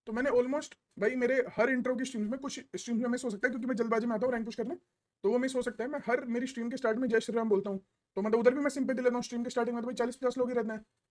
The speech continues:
इतने नीच लोग हैं भाई, मैंने जय श्री राम बोला उस पे भी हेट दे रहे हैं भाई। इतना तो शर्म करो यार, कम से कम हमारे धर्म को तो उल्टा मत बोलो यार, इतना तो, इतनी तो कटसी रखो। और आपने वही चीज़ वैलिडेट कर दी, मैंने बोला था आपको बहुत एरोगेंस है, आपके अंदर पेशेंस नहीं है, कामनेस नहीं है, ये है वो है। ऊपर से भाई ने अपनी वीडियो में बोला कि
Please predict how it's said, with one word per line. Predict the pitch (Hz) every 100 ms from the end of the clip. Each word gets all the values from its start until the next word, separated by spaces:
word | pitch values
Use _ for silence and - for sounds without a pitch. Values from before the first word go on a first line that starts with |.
| _ _ 233
इतने | 277 320
नीच | 302 277
लोग | 269
हैं | 220
भाई, | 240
मैंने | 262 262
जय | 240
श्री | 240 254
राम | 254
बोला | 254
उस | 262 -
पे | 254
भी | 233
हेट | 208
दे | 185
रहे | 180
हैं | 175
भाई। | 196 220 - _ _ _
इतना | 202 233
तो | 262
शर्म | 247 240
करो | 196 185
यार, | 240 -
कम | 226 226
से |
कम | 247 240 -
हमारे | 202 220 240
धर्म | 208 240
को | 247
तो | 240
उल्टा | 220
मत | 220 185
बोलो | 190
यार, | 196 220 - _ _ _ _ -
इतना | 214 269
तो, | 262
इतनी | 233 240
तो | 277
कटसी | 262 226 240
रखो। | 196 185 190 -
और | 180 202
आपने | 208 226
वही | 240
चीज़ | 226 254 214
वैलिडेट | 202 185 214 226 226
कर | 214
दी, | 233
मैंने | 226
बोला | 214 214
था | 214
आपको | 208 214
बहुत | 208 208
एरोगेंस | 202 208 214
है, | 214 208 - _ _
आपके | 165 180
अंदर | 220 214
पेशेंस | 214 214 220
नहीं | 226
है, | 220
कामनेस | 214 214 220
नहीं | 226
है, | 220
ये | 214
है | 208
वो | 196 202
है। | 208 - _ _
ऊपर | 202 220
से | 240 233 226
भाई | 202
ने | 220
अपनी | 226
वीडियो | 233 233
में | 233
बोला | 226
कि | 220 262 254